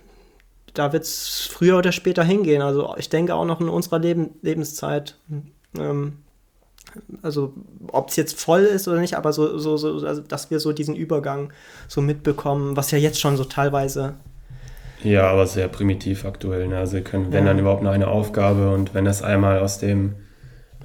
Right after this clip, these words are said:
Speaker 2: Bereich geht, was, was das, äh, noch nicht gelernt hat, ist direkt, äh, irgendwas komplett random oder fehlerhaft.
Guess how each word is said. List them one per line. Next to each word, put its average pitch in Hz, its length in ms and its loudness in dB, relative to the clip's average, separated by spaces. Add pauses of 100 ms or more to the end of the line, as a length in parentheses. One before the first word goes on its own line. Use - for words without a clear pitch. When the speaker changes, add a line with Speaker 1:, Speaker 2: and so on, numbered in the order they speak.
(120)
Speaker 2:
Bereich 104 460 4
geht, 104 220 4
was, 98 200 4
was 101 180 -2
das, 101 240 -6
äh, 98 100 0
noch 98 100 2
nicht 101 140 0
gelernt 101 340 2
hat, 98 140 2
ist 95 220 -6
direkt, 95 400 -6
äh, 92 340 -6
irgendwas 92 340 -4
komplett 98 640 -4
random 95 400 0
oder 90 240 -4
fehlerhaft. 98 560 0